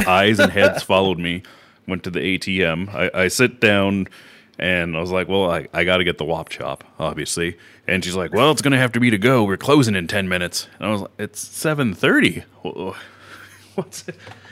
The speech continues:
Speaker 1: Like, not even
Speaker 2: They close at seven forty?
Speaker 1: <laughs>
Speaker 2: What?
Speaker 1: Yeah, an odd time to seven forty. <laughs> So I get
Speaker 2: Or
Speaker 1: my
Speaker 2: is it
Speaker 1: food.
Speaker 2: just they're closed for your kind?
Speaker 1: Uh, yeah, I think, uh, they recognize that I'm not from around these parts.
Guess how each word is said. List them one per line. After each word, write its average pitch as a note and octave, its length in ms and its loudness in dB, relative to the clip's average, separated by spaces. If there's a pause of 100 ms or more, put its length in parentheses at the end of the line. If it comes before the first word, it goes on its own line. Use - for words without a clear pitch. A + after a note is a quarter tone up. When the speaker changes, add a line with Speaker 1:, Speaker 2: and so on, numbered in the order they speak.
(140)
Speaker 1:
Like, C3 220 0
not D3 220 8
even C3+ 360 4
Speaker 2:
They F#3 140 4
close G3+ 340 4
at F3+ 120 2
seven F#3 480 2
forty? F3 640 0
Speaker 1:
<laughs> A3 340 -4
Speaker 2:
What? G#3+ 680 0
Speaker 1:
Yeah, A#2 300 2
an B2 300 4
odd A2 280 4
time G2+ 380 -4
to F#2+ 220 -4
seven G#2 460 2
forty. G2+ 500 -2
<laughs> - 60 -20 (1000)
So C3+ 200 2
I C3 100 6
get D#3+ 200 4
Speaker 2:
Or D#3+ 60 4
Speaker 1:
my F#3 80 6
Speaker 2:
is E3 100 0
it F#3 40 -2
Speaker 1:
food. A#2+ 100 6
Speaker 2:
just E3+ 180 2
they're E3+ 140 -2
closed F#3 360 -4
for F#3 100 -6
your E3+ 260 -2
kind? D#3 540 -2 (160)
Speaker 1:
Uh, B2 280 6
yeah, C3+ 320 6
I G2 80 4
think, A#2 320 0
uh, G2 220 4
they F2+ 260 0
recognize F2 600 -2
that D#2+ 80 -4
I'm D2+ 220 -10
not E2+ 300 -6
from F2+ 160 -6
around E2+ 320 -4
these D2+ 180 -8
parts. E2+ 380 -8